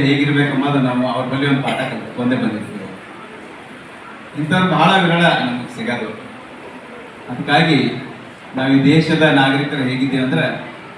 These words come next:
ಬರೀ ಹಕ್ಕಿಗಾಗಿ ಹೋರಾಟ ಮಾಡ್ತೀವಿ, ಕರ್ತವ್ಯಕ್ಕಾಗಿ ಅಲ್ಲ. ಯಾಕಂದ್ರೆ ನಾವು ಮೊದಲ ನಾವು ಕರ್ತವ್ಯ ಮಾಡ್ಬೇಕು. ಯಾಕೆ ಬೇಕಿತ್ತು ಬಾಬಾ ಸಾಹೇಬ್ರಿಗೆ ದೇಶದ ಸಂವಿಧಾನ ಬರ್ಬೇಕಾಗಿತ್ತು?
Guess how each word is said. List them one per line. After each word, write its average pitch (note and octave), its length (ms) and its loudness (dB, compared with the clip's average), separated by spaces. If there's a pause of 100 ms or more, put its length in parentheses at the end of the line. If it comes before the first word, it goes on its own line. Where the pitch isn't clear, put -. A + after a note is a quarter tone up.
(140)
ಬರೀ D#3 200 4
ಹಕ್ಕಿಗಾಗಿ E3 560 4
ಹೋರಾಟ C3+ 500 2
ಮಾಡ್ತೀವಿ, F#2+ 320 -6 (680)
ಕರ್ತವ್ಯಕ್ಕಾಗಿ D#3+ 800 4
ಅಲ್ಲ. A2+ 100 -2 (1160)
ಯಾಕಂದ್ರೆ D3+ 320 2
ನಾವು D3+ 220 8
ಮೊದಲ E3 260 6
ನಾವು D3+ 340 4
ಕರ್ತವ್ಯ D3+ 540 4
ಮಾಡ್ಬೇಕು. A2+ 440 0 (800)
ಯಾಕೆ D3+ 320 2
ಬೇಕಿತ್ತು E3+ 380 2
ಬಾಬಾ C#3 380 2
ಸಾಹೇಬ್ರಿಗೆ B2+ 400 2
ದೇಶದ A#2+ 380 0
ಸಂವಿಧಾನ G#2+ 360 -2
ಬರ್ಬೇಕಾಗಿತ್ತು? G2 760 -4